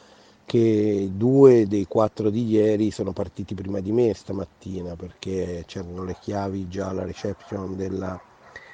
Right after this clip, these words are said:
dell'ospitalità dai frati a Susa.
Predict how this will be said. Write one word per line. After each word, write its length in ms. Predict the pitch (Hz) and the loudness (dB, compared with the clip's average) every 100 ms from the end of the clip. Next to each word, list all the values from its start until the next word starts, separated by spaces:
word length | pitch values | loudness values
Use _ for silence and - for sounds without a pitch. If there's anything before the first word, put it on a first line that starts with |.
| - _ - | -20 _ -8
dell'ospitalità 1300 | 101 117 117 - 113 113 104 101 - 104 104 101 101 | 2 4 4 2 0 2 2 -2 -2 0 2 2 0
dai 360 | 90 95 95 90 | -2 -2 -4 -4
frati 560 | - 98 87 85 85 85 - - - - | -6 -6 -6 -8 -14 -18 -20 -20 -20 -6
a 200 | 113 104 | -2 -2
Susa. 560 | - - 92 82 98 | -4 -8 -8 -8 -12